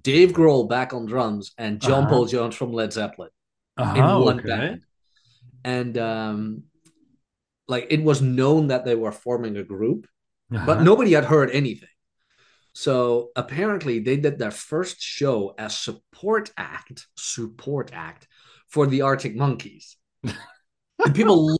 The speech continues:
Speaker 1: lost their shit when they came on stage. It's like, "Holy shit,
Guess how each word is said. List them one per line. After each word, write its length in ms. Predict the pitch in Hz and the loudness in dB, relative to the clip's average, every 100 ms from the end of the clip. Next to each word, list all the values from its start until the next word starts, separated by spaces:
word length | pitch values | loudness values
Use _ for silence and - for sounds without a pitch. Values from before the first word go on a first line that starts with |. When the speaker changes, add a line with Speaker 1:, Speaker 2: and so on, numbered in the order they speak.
| - | 0
Speaker 1:
lost 320 | 202 208 - | -2 -2 -2
their 180 | 170 143 | -2 -2
shit 320 | - 170 170 | -4 -6 -6
when 160 | 127 123 | -6 -2
they 140 | 131 | -2
came 280 | 127 147 139 | -2 -2 -2
on 160 | 123 110 | -2 -6
stage. 400 | - 139 117 - | -4 0 0 -2
It's 100 | 127 | -8
like, 120 | 147 | -8
"Holy 580 | 139 - 294 370 226 143 | -6 2 8 10 8 4
shit, 800 | - - - - - - - - | 0 -10 -12 -8 0 0 -2 -14